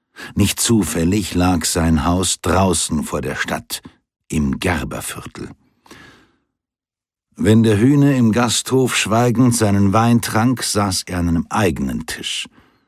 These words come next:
Auf der Straße wich man seinem Blick aus. Es hieß, er brachte Unglück, besonders an Hinrichtungstagen. Die Lederhandschuhe, die er heute trug, würden nach der Exekution verbrannt werden.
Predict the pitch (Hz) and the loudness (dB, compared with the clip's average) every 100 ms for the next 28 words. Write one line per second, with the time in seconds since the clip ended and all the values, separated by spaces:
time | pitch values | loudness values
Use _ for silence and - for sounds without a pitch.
0 | _ _ _ - - 71 - - 85 82 | _ _ _ -16 -10 -6 -4 -2 0 0
1 | - 71 80 76 69 67 65 62 58 - | 0 -2 -4 -4 -2 -2 -2 -2 -4 -4
2 | - - - 57 60 - - _ _ _ | -6 -8 -10 -10 -8 -8 -8 _ _ _
3 | _ _ - - 107 107 - 92 80 71 | _ _ -4 2 4 4 0 -2 -6 -4
4 | 80 - - 80 - 156 107 67 60 - | -4 -6 -8 -6 2 4 4 0 -4 -8
5 | - 87 80 110 113 82 71 - 65 73 | -8 -2 2 4 4 2 -2 -6 -6 -4
6 | 95 107 76 69 - 69 - - - 58 | 2 2 2 -4 -6 -6 -6 -6 -8 -8
7 | 60 - _ _ _ _ _ _ _ _ | -12 -14 _ _ _ _ _ _ _ _
8 | _ _ - 76 131 113 85 73 90 85 | _ _ -6 2 4 4 2 2 2 0
9 | - 95 117 95 82 76 82 78 78 - | 0 0 0 0 -2 0 0 0 -4 -4
10 | 92 107 - - - _ _ - 98 110 | 0 0 0 -12 -20 _ _ -4 2 2
11 | 107 107 107 - 92 87 - 98 82 - | 4 2 2 0 -2 -2 -4 -6 -4 -6
12 | - - - - - 85 71 - 87 73 | -8 -8 -6 -4 -2 -2 -2 -4 -8 -4
13 | 76 - - - 55 - - | -4 -4 -6 -8 -10 -10 -14